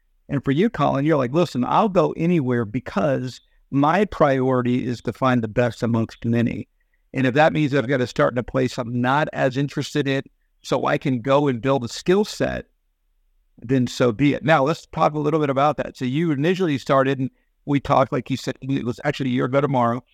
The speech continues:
Then you said, "Hey, like, I'm gonna be in Raleigh, and that's what it's gonna be." And then you went off and did your thing for a little while and, and came up a little bit short. So we had another conversation.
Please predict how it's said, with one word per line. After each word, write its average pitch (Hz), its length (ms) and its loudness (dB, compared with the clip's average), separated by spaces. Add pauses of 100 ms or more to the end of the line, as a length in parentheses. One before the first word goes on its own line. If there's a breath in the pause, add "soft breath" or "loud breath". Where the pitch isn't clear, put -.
(1000)
Then 160 100 0
you 156 100 4
said, 143 140 0
"Hey, 143 120 4
like, 135 160 2
I'm 135 80 2
gonna 131 100 0
be 127 200 2
in 127 140 0
Raleigh, 131 320 4
and 120 100 2
that's 123 160 -4
what 123 100 0
it's 113 120 -6
gonna 123 160 -2
be." 120 240 0
And 123 120 2
then 117 80 -2
you 117 220 -2
went 127 160 2
off 120 160 2
and 135 80 -2
did 123 80 2
your 120 140 2
thing 117 240 -2
for - 80 -2
a 120 40 0
little 117 160 0
while 117 320 4
and, 110 100 -6 (500)
and 120 160 0
came 135 200 2
up 123 140 0
a - 40 -2
little 123 180 2
bit 123 100 0
short. 123 320 0
So 120 80 -4
we 123 100 0
had 120 140 0
another 117 260 0
conversation. 117 720 -4